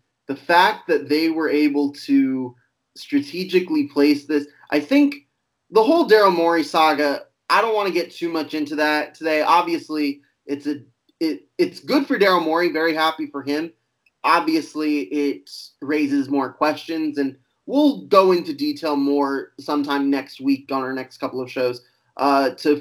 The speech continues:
fully give it, uh, some discussion. But I do wanna focus more of today on the Silas hire. And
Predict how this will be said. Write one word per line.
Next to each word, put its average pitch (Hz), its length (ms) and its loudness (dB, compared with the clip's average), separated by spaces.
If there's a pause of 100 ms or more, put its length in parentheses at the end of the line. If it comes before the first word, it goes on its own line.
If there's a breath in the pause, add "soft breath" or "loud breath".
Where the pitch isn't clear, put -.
fully 180 460 6
give 143 520 0
it, 143 380 0 (340)
uh, 127 400 -2
some 135 220 -4
discussion. 120 800 -8
But 147 220 0 (500)
I 165 100 2
do 226 220 -2
wanna 202 300 2
focus 165 460 -2
more 151 280 0
of 143 120 -4
today 139 640 0
on 131 540 0 (380)
the 131 100 -6
Silas 127 480 0
hire. 110 540 -4 (500)
And 143 720 2